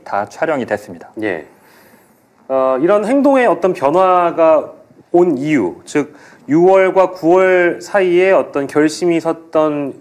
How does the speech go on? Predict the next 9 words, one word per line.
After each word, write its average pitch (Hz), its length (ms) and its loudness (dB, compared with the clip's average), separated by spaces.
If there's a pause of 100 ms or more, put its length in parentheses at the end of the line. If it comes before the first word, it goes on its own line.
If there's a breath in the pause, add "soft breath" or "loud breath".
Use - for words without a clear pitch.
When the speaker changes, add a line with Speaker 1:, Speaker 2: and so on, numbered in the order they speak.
Speaker 2:
이유를 147 360 0
보면 165 440 -4 (160)
결국 147 380 -2
김건희 143 480 -4
여사가 127 380 -2
인사청탁을 175 960 -6
받는 165 460 -2
듯한 151 420 -8
장면을 143 560 -4